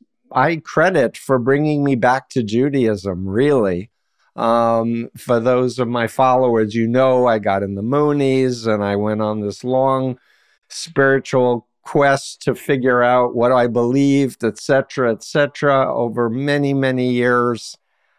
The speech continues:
Um, I did, Moshe, uh, Taste for Judaism, uh, put on by the Reform Congregation. And, uh, I agreed with everything I heard <laughs> in those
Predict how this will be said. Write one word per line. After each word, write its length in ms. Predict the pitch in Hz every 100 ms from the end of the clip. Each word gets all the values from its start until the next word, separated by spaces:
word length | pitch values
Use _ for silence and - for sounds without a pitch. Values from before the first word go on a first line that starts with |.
| _
Um, 580 | - 113 113 117 113 123 -
I 120 | 123
did, 400 | 117 160 143 131 -
Moshe, 380 | 131 131 - 135
uh, 580 | 127 - 123 120 117 -
Taste 300 | - 185 -
for 160 | 147 135
Judaism, 1080 | 131 196 196 147 113 110 110 110 127 175 - _ _
uh, 240 | 127 120 113
put 220 | - 139
on 260 | 131 127 120
by 200 | 123 120
the 120 | 117
Reform 600 | 117 110 - 151 151 151
Congregation. 1160 | - 123 110 107 104 110 107 101 - 104 107 113 _ _ _ _ _ -
And, 640 | 117 120 120 120 120 120
uh, 400 | 120 117 117 - -
I 100 | 120
agreed 400 | 127 127 180 190
with 180 | 160 147
everything 500 | 156 165 - 170 151
I 220 | 135 117 -
heard 580 | 165 180 110 101 131 160 _ - -
<laughs> 360 | _ _ - -
in 240 | 190 214 135
those 380 | - 120 -